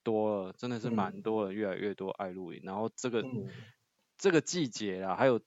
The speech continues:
Speaker 1: 这个现况，就是大家也不能出国，所以露营的人一直在增加，一直在增加，真的是人家讲报复性旅游，我跟你讲，露营也是一样，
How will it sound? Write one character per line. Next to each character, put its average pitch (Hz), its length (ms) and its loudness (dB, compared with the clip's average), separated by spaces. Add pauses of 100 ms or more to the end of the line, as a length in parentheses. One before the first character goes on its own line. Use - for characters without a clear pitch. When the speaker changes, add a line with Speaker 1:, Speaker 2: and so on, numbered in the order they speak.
(160)
Speaker 1:
这 143 140 -2
个 117 160 2
现 117 360 0
况， 98 420 0
就 123 120 -4
是 113 160 -6
大 113 140 2
家 110 180 4
也 98 80 0
不 107 140 -8
能 95 140 -4
出 107 300 -8
国， 82 400 -6 (380)
所 120 260 -2
以 110 160 0 (640)
露 139 200 4
营 101 80 -2
的 101 120 -4
人 92 320 -8 (280)
一 117 100 -6
直 101 120 -8
在 107 160 -2
增 101 260 -8
加， 92 200 -6
一 90 60 -10
直 92 60 -10
在 95 80 -6
增 87 220 -10
加， 87 280 -12
真 120 140 -4
的 120 80 -2
是 120 160 0 (180)
人 113 200 -2
家 113 140 6
讲 95 280 2 (300)
报 143 180 12
复 139 200 4
性 131 180 4
旅 101 200 0
游， 90 380 -4
我 95 80 -8
跟 113 100 -2
你 120 40 -2
讲， 107 100 -2
露 117 160 -2
营 101 120 -6
也 82 140 -10
是 95 180 -8
一 90 40 -8
样， 92 200 -8